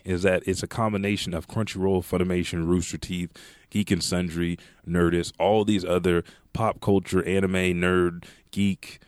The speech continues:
fan sites that you guys wanna see. So might as well just do nine ninety-nine and go to V R V, and you'll have unlimited access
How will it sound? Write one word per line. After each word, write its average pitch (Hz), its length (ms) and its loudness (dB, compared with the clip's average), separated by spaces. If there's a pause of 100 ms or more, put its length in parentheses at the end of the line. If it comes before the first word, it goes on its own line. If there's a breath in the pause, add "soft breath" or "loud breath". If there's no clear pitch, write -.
(480 soft breath)
fan 107 380 2
sites 104 540 -2
that 90 220 -2
you 92 60 2
guys 87 220 4
wanna 82 160 -2
see. 107 220 -2
So 87 160 0
might 104 200 0
as 101 100 0
well 98 160 4
just 90 200 -2
do 98 140 4
nine 92 220 2
ninety-nine 92 500 0
and 90 80 0
go 90 80 6
to 85 120 2
V 87 160 2
R 82 140 4
V, 98 220 2
and 92 80 0
you'll 87 100 2
have 85 260 2
unlimited 90 440 -2
access 80 760 -4